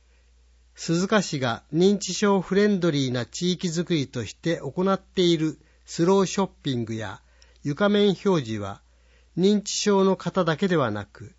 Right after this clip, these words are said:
体が不自由な方にも優しい取り組みです。また、認知症の方や家族などの地域の集いの場である認知症カフェなど、認知症の方が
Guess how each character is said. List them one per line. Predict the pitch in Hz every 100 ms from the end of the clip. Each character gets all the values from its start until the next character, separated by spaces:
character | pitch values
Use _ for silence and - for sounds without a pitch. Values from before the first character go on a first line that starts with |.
| _ _ _
体 | - 156 165 170 170
が | 156
不 | 135
自 | 160
由 | 208 190
な | 160
方 | 123 131 143
に | 135
も | 117 104 -
優 | 143
し | 135 185 - 196
い | 185
取 | - 143
り | 139
組 | - 120
み | 110
で | 101
す。 | - - - _ _ _ _ _ _ _ _ _ _ _
ま | 175 147
た、 | - 170 - - _
認 | 165 180 208
知 | 202
症 | - 220 208
の | 196
方 | 185 - 170 165
や | 135 113 107 _ -
家 | 202
族 | 202 -
な | 165 147
ど | 135
の | 123 120
地 | - 214
域 | 196 165
の | 147 120
集 | 143 151 185
い |
の | 180
場 | 165 165
で | 156 151
あ | 143
る | 123 120 -
認 | 147 180 196
知 | 196
症 | 180 202 180
カ | - 185
フ | 180
ェ |
な | 139
ど、 | 110 101 - _ _ _ _ _ _ -
認 | 175 202
知 | 202 190
症 | - 202 196
の | 190
方 | - 175 180
が | 139 120